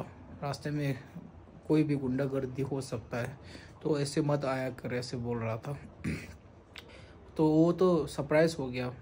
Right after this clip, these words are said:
मेरे को बोल रहा था कि "यार, यार भाई तू यार मज़ा आ गया", बोल रहा था।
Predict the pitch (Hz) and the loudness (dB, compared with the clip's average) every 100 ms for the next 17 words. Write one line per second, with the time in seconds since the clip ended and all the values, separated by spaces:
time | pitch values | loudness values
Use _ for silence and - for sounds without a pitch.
0 | - 135 131 139 135 139 - 143 147 143 | -6 -6 -4 -2 -2 -4 -6 0 2 2
1 | 135 131 135 127 135 127 127 - - - | 0 0 -2 -2 -4 -4 -6 -10 -18 -20
2 | - - - - - - - - - 143 | -20 -20 -20 -20 -20 -20 -20 -18 -8 -6
3 | 135 139 139 147 151 147 135 131 - - | -2 4 4 4 2 2 2 -2 -8 -16
4 | - - - - 135 135 135 123 120 123 | -20 -20 -14 -4 0 2 2 0 -2 -4
5 | 123 120 131 131 139 | -4 -4 -6 -8 -10